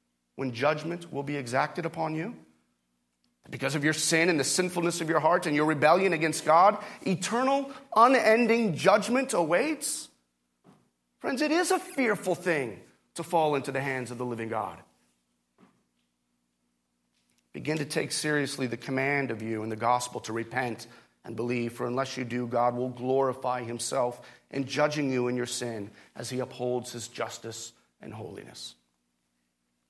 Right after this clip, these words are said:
Friends, Jesus calls to you even now, using the words of Psalm thirty-four. "Come, O children, listen to me. I will teach you the fear of the Lord."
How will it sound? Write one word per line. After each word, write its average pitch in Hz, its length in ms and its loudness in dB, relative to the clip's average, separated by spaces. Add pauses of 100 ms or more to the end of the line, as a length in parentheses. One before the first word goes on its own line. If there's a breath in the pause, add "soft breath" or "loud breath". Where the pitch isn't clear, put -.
(720 soft breath)
Friends, 131 260 -2
Jesus 147 400 0
calls 147 380 2
to 110 120 -6
you 110 160 -4
even 139 220 0
now, 123 340 -2 (460)
using 151 380 0
the 131 80 2
words 143 360 2
of 123 100 -4
Psalm 143 340 0
thirty-four. 139 580 -2 (680)
"Come, 170 540 2 (120)
O 131 120 0
children, 135 500 -2 (280 loud breath)
listen 165 320 2
to 156 80 4
me. 160 440 2 (240 loud breath)
I 170 120 2
will 185 180 4
teach 208 420 -2
you 135 220 -2 (180)
the 147 100 -6
fear 151 280 -4
of 147 80 -4
the 151 80 -4
Lord." 151 320 -6